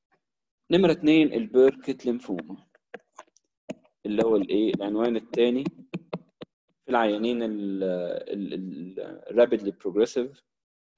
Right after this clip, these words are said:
non-Hodgkin بيركت، بيركت ليمفوما. البيركت ليمفوما بيبقى العيان عبارة عن اورجانوميجالي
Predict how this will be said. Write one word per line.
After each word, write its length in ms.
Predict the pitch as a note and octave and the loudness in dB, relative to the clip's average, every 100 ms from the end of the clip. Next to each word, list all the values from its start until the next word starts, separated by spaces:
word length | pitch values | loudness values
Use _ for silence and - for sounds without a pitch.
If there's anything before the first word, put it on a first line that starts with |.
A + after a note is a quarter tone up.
| _ _ _ _ _ _ _ _ _ _ _ _ _ | _ _ _ _ _ _ _ _ _ _ _ _ _
non-Hodgkin 500 | A2 G#2+ B2 C3+ C3+ | -4 -2 -4 -4 -4
بيركت، 800 | G#2 F#2+ A2 A2+ - G#2+ - - - - _ A2 | -4 2 4 4 0 -6 -8 -20 -20 -20 _ -2
بيركت 420 | A2+ A#2 A2 - | 0 0 -6 -10
ليمفوما. 380 | G2 - - - - - _ _ _ - _ _ _ _ _ _ _ _ _ _ _ _ _ _ _ _ _ _ _ _ _ _ _ _ _ _ _ _ _ | -10 -10 -16 -16 -20 -20 _ _ _ -20 _ _ _ _ _ _ _ _ _ _ _ _ _ _ _ _ _ _ _ _ _ _ _ _ _ _ _ _ _
البيركت 520 | B2+ C#3 F#3+ A#3 B3+ F3 | -6 2 2 4 2 2
ليمفوما 580 | D3 - G3 G3+ G3+ A3 - _ _ _ _ _ _ _ _ _ _ _ _ | 2 4 4 4 2 0 -12 _ _ _ _ _ _ _ _ _ _ _ _
بيبقى 260 | C3 F3 C3+ | 0 2 4
العيان 380 | B2+ B2 D#3 | 6 6 6
عبارة 400 | D3 B2 C3+ B2+ | 4 4 4 6
عن 560 | A2 A2+ B2 G#2 F#2+ F2+ - - - _ _ _ _ _ _ _ _ - | 4 2 0 0 -4 -6 -12 -20 -20 _ _ _ _ _ _ _ _ 2
اورجانوميجالي 880 | C#3 C3 D#3 D#3+ C3+ D3+ D#3+ F#3+ | 2 4 2 4 2 4 4 2